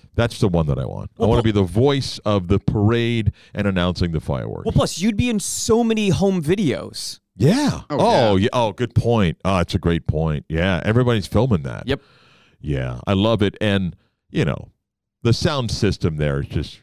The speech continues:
Speaker 1: it's perfect no matter where you are. But there's certain places, if you're by Casey's Hot Dogs and so forth, where you got enough speakers, and that thing is just booming and goes all over the place. So that would be my, m-, m-, my number one, uh, when it comes to rides, attractions, or events in Magic Kingdom that I would be the voice of,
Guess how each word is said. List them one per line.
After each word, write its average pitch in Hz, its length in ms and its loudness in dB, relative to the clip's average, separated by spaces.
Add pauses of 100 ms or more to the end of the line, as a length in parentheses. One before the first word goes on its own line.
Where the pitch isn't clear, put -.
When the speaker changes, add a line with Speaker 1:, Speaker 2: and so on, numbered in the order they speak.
(260)
Speaker 1:
it's - 160 -4
perfect 92 420 -2
no 80 60 -2
matter 82 260 -2
where 92 240 0
you 82 240 2
are. 85 140 2
But 80 100 0
there's 85 140 0
certain 147 260 -2
places, 110 520 -2
if 101 140 0
you're 92 120 0
by 95 200 0
Casey's 101 460 -4
Hot 90 240 -2
Dogs 85 420 0
and 80 80 -8
so 92 140 -2
forth, 78 180 -2 (380)
where 95 140 0
you 98 80 2
got 104 60 2
enough 113 200 0
speakers, 87 500 -2
and 95 100 0
that 117 180 0
thing 92 160 0
is 80 100 -2
just - 260 -2
booming 67 640 -6 (520)
and 76 360 -2
goes 95 240 2
all 82 140 0
over 71 100 -4
the 69 80 -4
place. 71 360 -6
So - 140 0
that 156 200 0
would 170 100 2
be 131 120 0
my, 113 180 -4 (100)
m-, 98 220 -8
m-, 101 420 -4
my 110 240 0
number 98 280 2
one, 76 360 0 (380)
uh, 78 440 0 (200)
when 95 160 2
it 87 80 -2
comes 92 280 -2
to 95 140 -2
rides, 104 360 0
attractions, 95 560 0
or 85 120 0
events 80 360 -2
in 78 60 -4
Magic 85 280 -2
Kingdom 80 240 -4
that 80 80 -2
I 82 60 0
would 85 100 0
be 80 60 0
the 73 100 -2
voice 113 340 0
of, 104 280 2